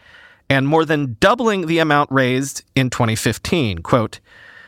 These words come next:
According to Crunchbase data, over a hundred twenty-two billion dollars has been invested in European startups across forty-eight countries in the last five years. Strong European growth in twenty nineteen contrasts with our reporting on overall global venture, which is down year over year, largely based on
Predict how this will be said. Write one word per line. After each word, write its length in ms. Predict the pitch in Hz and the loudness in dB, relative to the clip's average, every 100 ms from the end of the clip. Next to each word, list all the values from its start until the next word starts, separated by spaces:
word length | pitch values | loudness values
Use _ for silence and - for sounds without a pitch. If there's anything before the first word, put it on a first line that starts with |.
| - | -6
According 300 | 135 - 269 | 0 0 2
to 80 | 262 | 0
Crunchbase 540 | 185 208 - 190 156 113 | 2 2 2 0 0 2
data, 360 | 156 160 123 - | 2 4 2 2
over 240 | 139 135 | 2 2
a 40 | |
hundred 300 | 120 202 247 | 2 0 0
twenty-two 380 | 185 185 175 170 | 2 2 2 2
billion 240 | 139 151 147 | 4 2 4
dollars 320 | 139 139 135 | 4 2 0
has 160 | 139 | -2
been 160 | 139 127 | 0 0
invested 400 | 123 131 - 127 | 2 0 2 0
in 100 | 120 | 2
European 380 | 127 127 139 123 | 2 0 0 -2
startups 340 | - 123 117 - | 2 2 0 -2
across 260 | - 127 | 0 0
forty-eight 400 | - 175 196 180 | 0 0 0 -2
countries 320 | - 147 151 147 | 0 0 0 0
in 80 | |
the 80 | 143 | 0
last 280 | 135 123 - | 2 0 2
five 220 | 139 120 | 2 2
years. 380 | 135 165 92 - _ - - - - | 2 0 0 -6 _ -20 -20 -14 -2
Strong 500 | - - 170 190 190 | 0 4 4 4 4
European 400 | 190 196 190 175 | 0 2 0 2
growth 300 | 175 202 - | 2 2 0
in 120 | 160 | 0
twenty 220 | 175 165 | 2 2
nineteen 460 | 160 160 175 175 185 | 0 0 0 -2 0
contrasts 500 | 156 - 147 147 147 | -2 2 2 2 0
with 160 | 143 | 2
our 160 | 135 135 | 4 4
reporting 480 | 135 - 139 135 131 | 2 0 0 0 0
on 220 | 127 123 - | 0 0 0
overall 720 | 139 143 139 139 190 226 214 _ - - | 2 2 4 4 4 4 0 _ -20 -12
global 380 | - 135 120 120 | 2 2 4 0
venture, 480 | 113 113 - 113 - - - - | 0 0 2 0 -2 -10 -18 -2
which 180 | 151 185 | 0 2
is 140 | 170 | 0
down 300 | 170 233 240 | 4 4 4
year 180 | 156 139 | 4 4
over 140 | 127 | 2
year, 280 | 120 110 104 | 0 0 2
largely 400 | 117 139 139 151 | 4 2 4 0
based 340 | 135 117 123 - | 2 0 0 2
on 260 | 120 120 | 2 2